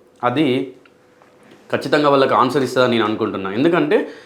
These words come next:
so, ఫస్ట్ వీక్, సెకండ్ వీక్ అంటే గేమ్ ఆడని వాళ్ళని ఎలిమినేట్ చేశారు. అప్పుడు మీరు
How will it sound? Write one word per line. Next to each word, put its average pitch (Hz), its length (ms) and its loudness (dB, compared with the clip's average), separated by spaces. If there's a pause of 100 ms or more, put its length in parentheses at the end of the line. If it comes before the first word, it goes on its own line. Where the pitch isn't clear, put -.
(540)
so, 208 120 4
ఫస్ట్ - 380 -2
వీక్, 220 560 4
సెకండ్ 185 380 2
వీక్ 180 200 2 (400)
అంటే 131 640 4
గేమ్ 139 200 4
ఆడని 135 240 4
వాళ్ళని 135 220 2
ఎలిమినేట్ 131 300 0
చేశారు. 123 340 2
అప్పుడు 156 600 2 (360)
మీరు 151 200 2